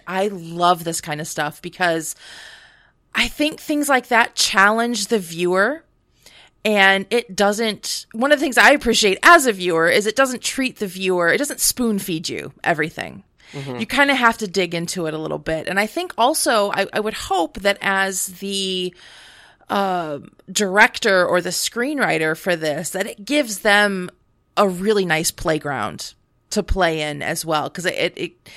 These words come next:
Speaker 1: challenges them too.
Speaker 2: Yeah.
Speaker 1: So, uh, yeah, I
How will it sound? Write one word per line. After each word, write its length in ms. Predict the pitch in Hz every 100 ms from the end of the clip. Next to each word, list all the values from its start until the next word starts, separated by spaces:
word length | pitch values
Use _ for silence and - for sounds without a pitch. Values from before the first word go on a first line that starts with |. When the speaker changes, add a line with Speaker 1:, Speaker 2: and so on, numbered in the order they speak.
| - -
Speaker 1:
challenges 680 | - 240 220 208 180 160 160
them 500 | 165 156 127 - - _ _ _ _ _
too. 300 | - 220 160 131
Speaker 2:
Yeah. 80 |
Speaker 1:
So, 560 | 117 113 180 160 156 151
uh, 500 | - 165 143 - - - _
yeah, 260 | 170 170 143
I 80 | -